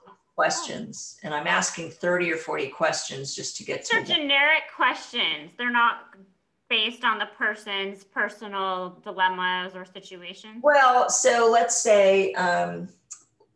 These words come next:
Speaker 1: hypothetically, let's say uh, well, I'll just give you one example. So I have a client who comes to see me. Wh-, he's in Norway, so he doesn't live here. And he's about fifty, he's an engineer, he makes good money, and he keeps making bad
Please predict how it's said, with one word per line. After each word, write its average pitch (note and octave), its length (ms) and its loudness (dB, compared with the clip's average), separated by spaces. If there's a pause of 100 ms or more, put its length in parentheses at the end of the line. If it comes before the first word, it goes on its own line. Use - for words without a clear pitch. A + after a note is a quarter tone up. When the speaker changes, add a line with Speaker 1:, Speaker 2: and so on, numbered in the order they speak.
(220)
Speaker 1:
hypothetically, E3 1120 0
let's D#3 320 -4
say D3 540 -4 (600)
uh, D#3+ 220 -2
well, C4+ 120 2
I'll B3+ 160 2
just B3 200 -4
give G#3+ 120 -2
you F#3 120 2
one F3 140 0
example. E3 480 -6
So F#3 260 -2
I F#3 80 2
have F#3+ 200 0
a G#3 60 0
client F3 420 -2
who F3 80 -6
comes F3 300 -8
to G3 80 -6
see D#3+ 300 -4
me. D#3+ 320 -12
Wh-, - 180 -10
he's F3+ 220 -6
in G3 240 -6 (220)
Norway, F#3 680 -2
so - 180 -14
he D3+ 80 -6
doesn't E3+ 220 -4
live D#3 160 -10
here. C3 380 -10 (720)
And E3 120 -8
he's F3+ 200 -2
about G3+ 340 -2
fifty, E3+ 300 -4
he's E3 160 -2
an D3 100 -10
engineer, E3+ 500 -4
he E3 100 -6
makes D3+ 300 -8
good F3 160 -8
money, D#3 320 -8
and D3+ 80 -12
he F3+ 100 -12
keeps - 380 -8
making F3 440 -4
bad D3+ 260 0